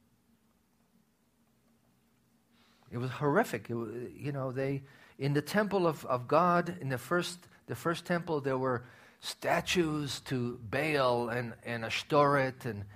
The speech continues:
et cetera, et cetera. So by the first century, the Jewish people say, "Okay, God, we get it. You hate idol worship, and we're gonna do everything possible to have nothing to do with id-, idolatry.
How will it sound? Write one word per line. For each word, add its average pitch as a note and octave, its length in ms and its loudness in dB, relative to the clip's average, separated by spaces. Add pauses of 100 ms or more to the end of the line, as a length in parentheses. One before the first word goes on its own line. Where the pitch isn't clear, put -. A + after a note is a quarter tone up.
et - 120 -8
cetera, B2 300 2
et A2 100 -2
cetera. B2+ 380 -2 (880)
So C#3 220 2
by C#3 160 6
the C3+ 100 -2
first A#3 340 6
century, G3+ 460 4
the B2+ 160 0
Jewish D#3+ 340 2
people C#3+ 280 -2
say, C3+ 340 0
"Okay, C#3 320 2
God, A#2 300 4
we B2 180 -4
get D3 300 8
it. G#2 200 0 (720)
You A#2 180 -2
hate F#3 440 2
idol D3+ 320 6
worship, C#3+ 520 2 (680)
and B2+ 340 0
we're D#3 140 4
gonna D#3 180 2
do C#3+ 240 0
everything F#3+ 440 4
possible E3 580 2
to C3 340 -4 (460)
have B2+ 260 2
nothing F3+ 380 4
to D#3+ 120 -2
do D#3 240 2
with C3+ 380 0
id-, C3+ 300 2 (120)
idolatry. F3+ 840 4